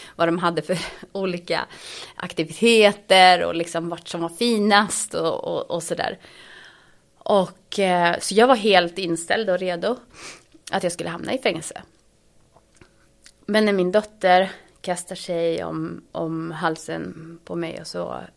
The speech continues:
när jag berättar det här, och så säger jag, "Mamma, lämna mig aldrig mer." Eh,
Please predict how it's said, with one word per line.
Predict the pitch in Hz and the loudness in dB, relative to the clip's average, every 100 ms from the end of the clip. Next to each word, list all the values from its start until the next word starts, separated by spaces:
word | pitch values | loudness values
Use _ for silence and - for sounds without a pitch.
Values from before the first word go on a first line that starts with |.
| _ | _
när | - 170 | -8 -6
jag | 156 | -4
berättar | - 156 - 175 | -6 -8 -4 -4
det | 180 | -2
här, | - | -6
och | 165 | -10
så | - | -14
säger | - 185 | -12 -10
jag, | 175 | -6
"Mamma, | 175 165 165 | -6 -4 -4
lämna | 180 170 170 | -4 -4 -6
mig | 165 | -8
aldrig | - 160 147 151 151 | -8 -8 -8 -10 -10
mer." | - - - - - _ - - - - - _ _ _ _ | -10 -12 -14 -16 -20 _ -20 -20 -20 -20 -20 _ _ _ _
Eh, | 175 170 170 165 165 | -10 -8 -6 -8 -10